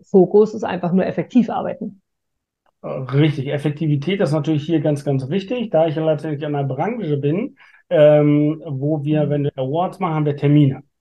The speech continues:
Speaker 2: Ja, und das ist im
Speaker 1: Mhm.
Speaker 2: Prinzip so, ich kann mir, das Leben ist kein Ponyhof. Ich habe mich für einen Weg entschieden, wo Leute auf mich
Speaker 1: Mhm.
Speaker 2: zählen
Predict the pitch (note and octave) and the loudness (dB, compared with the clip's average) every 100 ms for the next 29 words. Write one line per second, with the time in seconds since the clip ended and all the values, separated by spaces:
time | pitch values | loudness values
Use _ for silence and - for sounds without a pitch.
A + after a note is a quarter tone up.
0 | - C#3 F3+ F#3 D3+ D3 D3 D#3+ D#3 F#3 | -6 -2 0 -2 0 0 -2 -4 -4 -4
1 | F3 D#3+ E3 E3+ E3+ D#3+ - - E3 F3 | -4 -8 -6 -4 -4 -8 -12 -4 -2 0
2 | F3 E3+ E3 D3 C3 D#3+ F3 D#3 D3 C#3 | 2 2 0 -2 0 0 0 -2 -4 2
3 | G3 F#3 C#3 B2 A#2+ C#3+ D3 C#3+ C#3 D3 | 2 4 2 0 -4 -2 0 0 0 -2
4 | C#3+ C#3 C3+ C3 F3+ G#3+ G3+ G3+ G3+ G3+ | 0 2 0 0 -2 -2 -4 -4 -2 -2
5 | D#3+ C#3+ D3 C#3 C#3 D#3 F3 F3+ G#3 E3+ | 0 4 4 6 4 2 0 -2 -2 0
6 | C3+ C#3+ C#3+ D3+ F3 E3+ E3+ D#3+ F#3 G#3 | -2 2 2 2 0 -6 -4 -4 -2 -2
7 | B3+ | -4